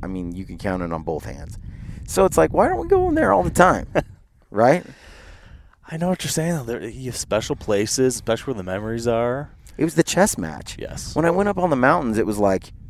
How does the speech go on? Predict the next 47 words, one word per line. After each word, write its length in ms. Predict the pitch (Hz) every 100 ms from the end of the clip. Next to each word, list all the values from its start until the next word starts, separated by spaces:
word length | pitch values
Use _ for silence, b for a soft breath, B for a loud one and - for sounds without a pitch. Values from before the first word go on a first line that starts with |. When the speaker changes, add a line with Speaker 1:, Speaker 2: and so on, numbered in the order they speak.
| - -
Speaker 1:
you'd 140 | 107
walk 300 | 107 143 156
in, 320 | 113 113 113 -
you 100 | 104
find 280 | - 117 139
a 40 |
trail, 300 | 127 - 104
there'd 180 | 101 101
be 100 | 110
snow, 560 | - - 101 92 98 - - -
a 40 |
foot 220 | - 104
of 80 | 104
it 140 | 98 92
maybe. 380 | 95 95 101 - b b b b
You 80 | 107
see 200 | - 135
where 100 | 135
the 80 | 120
deer 280 | 104 104 98
are 20 |
headed, 420 | 101 101 104 -
you 80 | -
climb 240 | - 113
into 120 | 117 113
a 40 |
tree 220 | - 98
stand, 440 | 95 95 92 95 -
and 100 | 104
it 40 | 104
was 120 | 104
fun, 400 | - 117 110 104
and 120 | - 101
the 60 |
deer 180 | 98 110
would 80 | 117
be 80 | 107
running 220 | 107 101
around. 320 | 101 95 92 - _ _ _ _ _ _ _ _ _ -
But 120 | 120
it 80 | 127
wasn't 420 | 135 147 160 113
the 80 | 107
deer 300 | 110 110 107
that 120 | 101
I 120 | 101
had 260 | 101 95